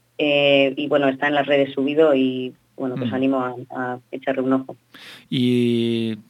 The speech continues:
Speaker 2: pues, tanto desde el punto de vista de los vecinos y vecinas de Solocoetxe como desde Saspicatu, ¿qué, qué, mm, reflexiones habéis hecho y a qué conclusiones habéis llegado, eh, en cuanto a las posibles soluciones, ¿no?, que tendría el problema de la accesibilidad en Solocoetxe?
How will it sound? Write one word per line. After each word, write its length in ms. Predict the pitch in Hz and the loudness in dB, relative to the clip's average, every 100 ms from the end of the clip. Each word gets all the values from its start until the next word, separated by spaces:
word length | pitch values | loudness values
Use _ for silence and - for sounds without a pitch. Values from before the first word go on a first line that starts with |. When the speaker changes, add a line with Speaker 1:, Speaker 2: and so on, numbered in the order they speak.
| - | -10
Speaker 2:
pues, 180 | 107 | -8
tanto 300 | - 120 123 | -4 -4 -2
desde 640 | 120 120 117 120 120 117 117 | -2 -2 -2 -2 -2 -2 -4
el 100 | 113 | -6
punto 220 | 113 120 | -6 -4
de 80 | 123 | -2
vista 260 | 120 117 120 | -4 -4 -4
de 120 | 117 | -4
los 120 | 113 | -6
vecinos 380 | 113 131 127 120 | -6 -4 -4 -2
y 40 | |
vecinas 400 | 120 123 120 117 | -4 -4 -4 -4
de 220 | 117 117 | -4 -6
Solocoetxe 560 | 113 117 113 120 120 123 | -6 -6 -6 -4 -6 -6
como 300 | 107 104 101 | -6 -6 -6
desde 800 | 104 98 101 101 101 101 101 104 | -8 -8 -8 -8 -8 -10 -10 -10
Saspicatu, 720 | - 113 - 110 117 120 139 | -8 -8 -6 -4 -4 -2 -4
¿qué, 500 | 123 123 120 117 110 - | -2 0 0 0 -2 -2
qué, 920 | 123 120 117 117 110 110 107 107 107 | -2 0 0 -2 -4 -4 -4 -6 -6
mm, 320 | 104 101 101 | -6 -8 -8
reflexiones 500 | 107 110 113 123 127 | -10 -10 -8 -6 -4
habéis 220 | 117 117 135 | -4 -4 -4
hecho 240 | 135 147 | -4 -2
y 80 | 143 | -2
a 100 | 117 | 0
qué 100 | 120 | -2
conclusiones 540 | 123 117 113 120 117 | -2 -2 -2 -4 -2
habéis 260 | 117 117 110 | 0 0 -2
llegado, 480 | 120 127 147 110 101 | 0 2 2 2 -2
eh, 360 | 101 101 101 98 - | -4 -6 -8 -10 -10
en 80 | 110 | -8
cuanto 320 | 104 101 101 | -8 -6 -6
a 220 | 98 101 - _ - | -6 -8 -10 _ -14
las 140 | 107 | -14
posibles 340 | - 101 110 107 | -10 -4 -4 -2
soluciones, 540 | 107 92 131 131 101 | -4 -4 -6 -6 -6
¿no?, 120 | 120 | -8
que 100 | 117 | -8
tendría 240 | 107 110 113 | -8 -6 -6
el 60 | |
problema 320 | 104 113 113 110 | -4 -2 -2 -2
de 80 | |
la 60 | 107 | -4
accesibilidad 680 | 104 113 107 113 117 135 139 | -6 -8 -6 -4 -2 -2 -2
en 80 | |
Solocoetxe? 500 | 117 117 131 143 - | -4 -6 -6 -8 -12